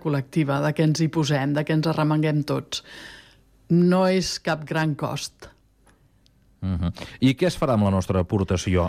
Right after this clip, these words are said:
Speaker 2: Els nostres diners que ens traiem de la butxaca o que fem
Speaker 1: Mhm.
Speaker 2: a través d'una transferència, eh, a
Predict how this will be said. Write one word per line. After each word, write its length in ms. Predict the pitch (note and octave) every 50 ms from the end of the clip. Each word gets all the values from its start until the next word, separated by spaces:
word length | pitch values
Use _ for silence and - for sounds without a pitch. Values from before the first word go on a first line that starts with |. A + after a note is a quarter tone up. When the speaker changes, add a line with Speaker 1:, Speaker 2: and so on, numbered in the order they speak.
| - F#2+
Speaker 2:
Els 140 | G2+ G2+ B2+
nostres 320 | D#3+ E3+ - - B2+ A#2+ A2+
diners 360 | A#2+ A#2+ D3+ F3 F3 E3+ -
que 80 | - A#2+
ens 80 | A2+
traiem 260 | - G#2 A2+ A#2 A2 G#2+
de 60 | G#2 G2
la 40 |
butxaca 380 | F#2 F#2 F#2 - G#2 G#2 G#2 A2
o 40 | G2
que 80 | F#2 F2+
fem 160 | F#2 G2+ F#2
Speaker 1:
Mhm. 160 | G2 G#3+ C4+ G#4 - - -
Speaker 2:
a 60 | F#2
través 240 | - F#2+ F#2+ F#2 E2+
d'una 180 | F#2 F#2 F#2 F2+
transferència, 1120 | - G2 G2+ G2 F#2+ F2+ - - F#2+ F#2 F2+ A2+ B2+ C3 - - - C#3+ D3+ D#3+ E3+ F3 F3 - - - - - -
eh, 60 | -
a 1120 | A2 A2 G#2+ G2+ G2 F#2+ F#2+ F#2 F2+ F2 F2 E2+ E2+ E2+ E2 F2+ - - _ _ - A2+